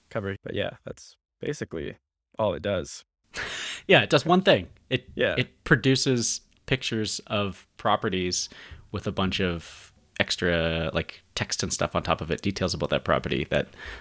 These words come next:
Speaker 2: the realtor could post to their social media. Yeah. We think that people would pay money for it.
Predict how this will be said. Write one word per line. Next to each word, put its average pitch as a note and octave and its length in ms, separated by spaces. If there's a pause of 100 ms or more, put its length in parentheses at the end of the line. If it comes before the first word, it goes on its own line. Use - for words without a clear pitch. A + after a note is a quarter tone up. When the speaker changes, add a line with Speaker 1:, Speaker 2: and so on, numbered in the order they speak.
(120)
Speaker 2:
the E2+ 100
realtor E2 380
could - 200
post - 500
to D#2 340 (500)
their D#2+ 160
social D#2+ 340
media. D#2 540 (160)
Yeah. E2+ 140 (680)
We F2+ 640
think - 600
that F3+ 200
people F#3 260
would F3+ 140
pay F3+ 160
money E3+ 220
for F3+ 240
it. A3 200